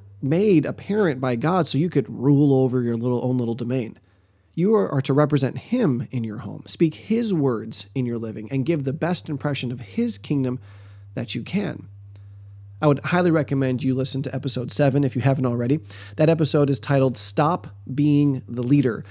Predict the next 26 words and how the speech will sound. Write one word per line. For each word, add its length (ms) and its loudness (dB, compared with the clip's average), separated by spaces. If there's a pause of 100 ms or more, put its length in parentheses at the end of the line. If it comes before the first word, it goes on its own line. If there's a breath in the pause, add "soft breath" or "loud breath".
(180 loud breath)
and 100 2
it 100 0
deals 220 4
with 100 -8
the 80 -6
concept 460 -2
of 260 -6
the 80 -4
first 460 -8
follower. 520 0 (580 soft breath)
The 80 -2
first 240 0
follower 540 6
idea 400 4
perfectly 460 -4
describes 580 2
the 100 0
ambassador 540 -2
because 400 0 (260 soft breath)
as 240 2
the 100 0
first 260 0
follower 480 2
in 140 -2
her 120 -2
home, 520 4